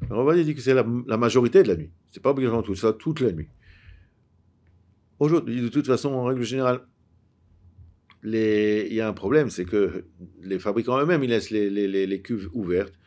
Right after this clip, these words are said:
Alors, on va dire, là, il n'y a pas de problème de guilouille, parce que, euh, à ce moment-là, il, il devient pas, il s'abîme pas.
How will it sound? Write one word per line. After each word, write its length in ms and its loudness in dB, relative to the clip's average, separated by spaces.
Alors, 140 -2
on 20 2
va 80 4
dire, 160 6
là, 1080 -2
il 20 4
n'y 40 4
a 60 2
pas 120 -2
de 40 -14
problème 260 0
de 120 -2
guilouille, 600 -2
parce 160 -14
que, 100 -2
euh, 440 4
à 60 -14
ce 120 -16
moment-là, 280 -2
il, 340 -4
il 80 -10
devient 300 -6
pas, 280 0
il 60 -16
s'abîme 320 -4
pas. 260 2